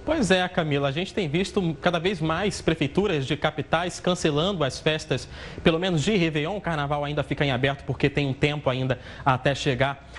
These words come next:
o final de fevereiro. Mas hoje o prefeito do Rio, Eduardo Paes, voltou a comentar o assunto e disse que ainda não tem um prazo pra decidir se vai mudar de ideia e cancelar as festividades da virada do ano. Durante um evento,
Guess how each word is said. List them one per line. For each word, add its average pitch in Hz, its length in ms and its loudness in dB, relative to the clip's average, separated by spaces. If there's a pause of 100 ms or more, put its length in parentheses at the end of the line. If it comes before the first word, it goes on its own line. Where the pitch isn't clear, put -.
o 135 220 4
final 135 320 0
de 135 80 -4
fevereiro. 139 560 0 (240)
Mas 175 180 2
hoje 208 160 0
o - 20 -2
prefeito 196 480 0
do 180 120 0
Rio, 180 200 0
Eduardo 165 280 -2
Paes, 185 360 -2
voltou 202 600 0
a 165 60 -2
comentar 160 420 0
o 156 80 0
assunto 170 440 0
e 202 80 4
disse 190 280 0
que - 80 0
ainda 214 200 0
não 214 140 -4
tem 247 140 -4
um 294 100 -6
prazo 214 460 -2
pra 170 160 0
decidir 165 440 0
se - 140 -4
vai 156 300 0
mudar 160 340 0
de 151 100 -2
ideia 190 380 0 (380)
e 277 160 4
cancelar 226 680 0 (140)
as 196 220 0
festividades 170 720 0
da 180 140 2
virada 165 280 -2
do 170 160 -2
ano. 113 240 2 (380)
Durante 160 420 2
um 165 200 2
evento, 165 480 -2